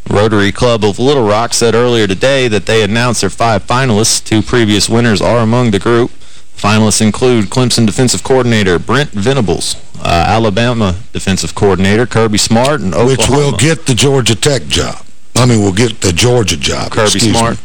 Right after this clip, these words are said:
Speaker 2: Kirby Smart.
Speaker 1: Oklahoma
Speaker 2: Alabama.
Speaker 1: offensive coordinator Lincoln Riley. Others are defensive coordinator Gene Chizik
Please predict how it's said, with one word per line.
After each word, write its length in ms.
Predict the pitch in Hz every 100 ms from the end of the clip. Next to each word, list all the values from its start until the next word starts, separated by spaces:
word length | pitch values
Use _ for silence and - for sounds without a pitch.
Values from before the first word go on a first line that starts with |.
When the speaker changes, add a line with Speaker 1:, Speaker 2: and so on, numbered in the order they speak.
| -
Speaker 2:
Kirby 260 | - 95 113
Smart. 320 | - 98 - - -
Speaker 1:
Oklahoma 600 | 107 107 107 117 131 113
Speaker 2:
Alabama. 140 | 107 - -
Speaker 1:
offensive 480 | 85 82 175 196 202
coordinator 540 | 143 123 110 117 170
Lincoln 340 | 117 123 110 101
Riley. 500 | 101 139 160 165 117 - - -
Others 340 | 95 107 95
are 160 | 104 104
defensive 380 | 101 113 - -
coordinator 480 | 120 107 113 110
Gene 300 | 92 110 123
Chizik 440 | 101 131 110 117